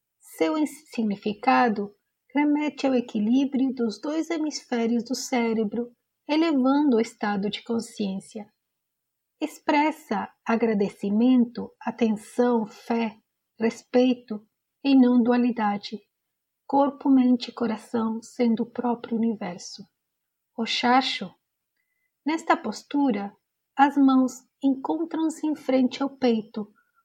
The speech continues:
com o polegar esquerdo abraçado pelos outros dedos da mesma mão,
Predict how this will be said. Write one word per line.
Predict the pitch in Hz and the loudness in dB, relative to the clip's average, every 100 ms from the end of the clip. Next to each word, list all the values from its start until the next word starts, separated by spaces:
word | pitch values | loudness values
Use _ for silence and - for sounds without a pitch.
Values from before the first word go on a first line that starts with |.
| _ | _
com | - 302 | -4 2
o | 277 254 | 2 2
polegar | - 214 196 202 196 | -2 -2 -2 -2 -4
esquerdo | 196 - - 294 311 294 302 277 | -6 -12 -6 -4 -2 -6 -10 -6
abraçado | 240 220 214 226 - 285 277 240 262 | -2 -2 -2 -4 -4 2 4 4 -2
pelos | 233 220 214 277 | -2 -2 -2 -2
outros | 311 311 240 208 | -4 -2 -2 0
dedos | 214 262 262 269 240 | 0 0 -2 -2 -2
da | 247 | 0
mesma | 233 214 214 214 | 0 0 0 0
mão, | 196 185 196 | -2 -4 -8